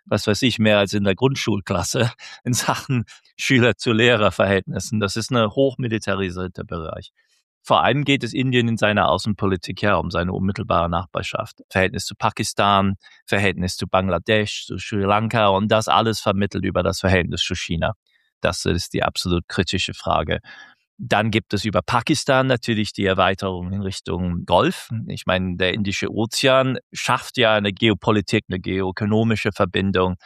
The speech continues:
die man wirklich erst einschätzen kann, wenn man dort ist. Also was weiß ich, in den Golfstaaten. Du siehst auf einmal, wie dominant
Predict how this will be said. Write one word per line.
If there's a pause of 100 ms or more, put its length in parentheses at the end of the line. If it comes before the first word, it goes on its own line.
(360)
die
man
wirklich (100)
erst
einschätzen
kann,
wenn
man
dort
ist.
Also
was
weiß
ich,
in
den
Golfstaaten.
Du
siehst
auf
einmal,
wie
dominant